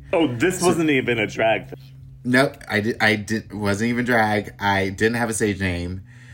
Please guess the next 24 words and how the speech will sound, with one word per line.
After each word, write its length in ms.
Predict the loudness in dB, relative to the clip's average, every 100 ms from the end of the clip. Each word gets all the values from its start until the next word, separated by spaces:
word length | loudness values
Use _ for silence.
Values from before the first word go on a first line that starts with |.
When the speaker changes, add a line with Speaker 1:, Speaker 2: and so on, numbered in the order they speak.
| -10
Speaker 2:
Um, 240 | -2 2 2
and 100 | 2
I 20 |
was 100 | 0
like, 120 | 0
"What 100 | 0 -2
do 80 |
I 100 | -2
go 140 | -2 0
by?" 360 | 2 2 0 0
And 260 | 0 0 -6 -12
my 440 | -4 -2 0 -2 -6
sh-, 240 | -14 -14 -12 -4
I 120 | 0
have 200 | 0 0
a 40 | -4
straight 260 | 0 -2
coworker 520 | 0 0 0 0 0 0
who's, 220 | -4 -4
like, 240 | -6 -6 -10
this 180 | -10 -6
really 220 | -4 -2
hot, 360 | -2 -4 -6 -8
like, 300 | -6 -8